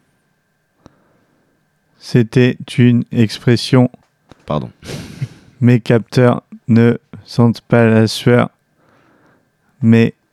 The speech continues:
Speaker 1: par contre, mes pieds, ils me les cassent au sens propre comme au sens figuré.
Speaker 2: Et, euh, le, euh, justement, il y a, vous êtes des robots humanoïdes.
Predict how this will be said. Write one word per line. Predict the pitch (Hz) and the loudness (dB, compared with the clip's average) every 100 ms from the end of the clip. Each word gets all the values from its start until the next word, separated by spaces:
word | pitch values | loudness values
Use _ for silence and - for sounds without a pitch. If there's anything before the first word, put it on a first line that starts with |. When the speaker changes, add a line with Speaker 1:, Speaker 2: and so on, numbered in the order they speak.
| _ _ _ | _ _ _
Speaker 1:
par | - 107 | -4 -4
contre, | - 131 123 - - - | 0 2 2 0 -14 -8
mes | - 120 120 | 0 2 2
pieds, | - - 120 117 _ | -2 -2 0 -2 _
ils | 127 120 | 2 4
me | 117 117 | 6 4
les | 117 | 2
cassent | 107 127 123 - - _ | 0 0 0 -2 -14 _
au | - 110 | -2 -2
sens | - 120 113 | 2 0 0
propre | - 123 117 - | -2 -2 -2 -6
comme | - 117 | -2 2
au | 117 | 2
sens | 113 123 120 - - | 2 0 0 -2 -14
figuré. | _ 110 107 117 117 117 - _ _ _ _ _ _ _ _ _ _ _ _ _ _ _ _ _ _ _ _ _ _ _ _ - | _ -6 0 2 0 -2 -10 _ _ _ _ _ _ _ _ _ _ _ _ _ _ _ _ _ _ _ _ _ _ _ _ -4
Speaker 2:
Et, | 101 98 | 0 2
euh, | 95 95 | 2 2
le, | 104 | 2
euh, | 104 92 92 90 87 87 87 87 90 82 | 2 2 2 2 2 0 -2 -6 -8 -8
justement, | 90 - 120 139 127 | -8 -6 -4 -2 0
il | |
y | 92 | 0
a, | 90 85 71 69 | 0 0 -2 -6
vous | 82 80 | -10 -6
êtes | 92 | -4
des | 90 | 0
robots | 90 95 101 | 0 2 2
humanoïdes. | 98 92 98 113 135 113 | 2 2 2 2 2 -2